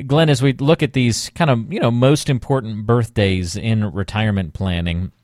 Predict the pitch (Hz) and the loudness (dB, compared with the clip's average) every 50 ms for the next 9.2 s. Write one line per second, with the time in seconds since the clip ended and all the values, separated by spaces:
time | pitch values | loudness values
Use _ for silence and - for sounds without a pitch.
0 | _ - 123 123 139 147 123 104 - - 143 135 123 - - - 101 104 98 101 | _ -4 -2 0 0 0 0 -2 -2 -4 -4 -4 -4 -4 -4 -2 -2 0 0 0
1 | 107 113 110 - - 104 95 92 82 92 90 90 90 90 87 85 - - 107 101 | 0 0 -2 -4 -4 -4 -4 -2 -2 -2 -2 -2 -2 -2 -4 -4 -4 -2 -2 -2
2 | 92 98 95 92 - - - - - - - - 123 131 147 180 220 - - 175 | 0 -2 -4 -4 -8 -18 -20 -20 -20 -12 -4 0 2 4 4 4 2 2 0 -2
3 | 139 - - 247 285 285 208 165 135 - - - 113 101 87 80 82 107 139 - | -4 -2 2 2 2 2 2 -2 -8 -8 -6 -4 -2 0 0 -2 -4 -6 -8 -10
4 | - - 104 113 110 101 110 113 139 160 127 107 90 85 85 78 78 90 127 143 | -10 -6 -4 -2 -2 2 4 4 4 4 2 0 -2 -2 -2 -2 -2 -4 -4 -6
5 | - - - - _ - 165 170 165 170 160 - - - 170 170 165 165 165 156 | -8 -10 -10 -14 _ -10 -6 -4 -2 -2 -4 -4 -4 -2 0 0 0 -2 -2 -4
6 | 151 143 - 220 233 214 226 202 180 160 143 135 127 131 131 - - - - 90 | -8 -6 -6 -6 -6 -4 -4 -2 0 0 0 0 0 0 -2 -2 -6 -10 -8 -8
7 | 73 - - - 107 110 - - 110 - - 147 117 104 - - - 131 - - | -8 -8 -10 -6 -4 -4 -4 -6 -6 -4 -2 -2 -2 -4 -8 -8 -10 -10 -10 -10
8 | - - - - - 101 90 - - 101 90 - 147 - - 95 80 78 87 90 | -18 -20 -12 -6 -6 -6 -6 -6 -8 -10 -12 -12 -14 -10 -8 -6 -6 -4 -2 0
9 | 98 123 143 - | 0 0 -2 -4